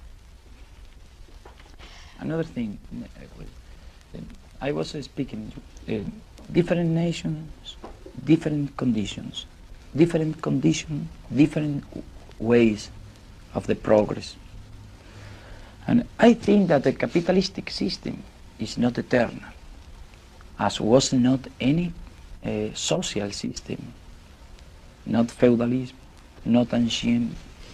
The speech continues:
uh, all of the, uh, Roma, Gre-, Grecia,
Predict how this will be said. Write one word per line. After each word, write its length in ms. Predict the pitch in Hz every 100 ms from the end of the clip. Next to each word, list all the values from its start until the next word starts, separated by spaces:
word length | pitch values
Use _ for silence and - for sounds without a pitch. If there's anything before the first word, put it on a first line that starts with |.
| -
uh, 180 | 110 - - -
all 220 | 117 120
of 260 | - 110 -
the, 160 | 110
uh, 1040 | 104 98 101 113 110 - - - - - 120 123 127 - -
Roma, 420 | 120 131 120 110 - - - - - - -
Gre-, 280 | 107 107 -
Grecia, 500 | - 131 131 - 98